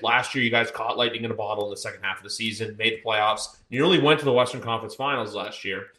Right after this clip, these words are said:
And now it got, it, it's kind of a comeback to earth moment, but there are some nice pieces there that I like, like Matty Beniers, like Jared McCann, a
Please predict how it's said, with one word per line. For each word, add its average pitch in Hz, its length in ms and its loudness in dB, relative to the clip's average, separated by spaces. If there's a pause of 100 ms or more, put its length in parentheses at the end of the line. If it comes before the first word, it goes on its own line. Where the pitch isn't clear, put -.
(580)
And 117 640 0
now 135 380 -2
it 135 100 -6
got, 165 260 0
it, 165 220 -6
it's 190 240 -6
kind 240 220 -8
of 220 80 -8
a - 20 -4
comeback 180 400 -6
to 160 60 -8
earth 139 260 -4
moment, 147 300 -6
but 139 80 -10
there 143 120 -4
are 151 60 -2
some 151 160 -10
nice 139 220 -12
pieces 127 340 -14
there 131 160 -2
that 123 140 0
I 120 100 2
like, 113 420 0
like 117 240 -2
Matty 117 220 -2
Beniers, 113 540 -2
like 113 200 -4
Jared 113 320 2
McCann, 110 520 -2
a 110 60 -12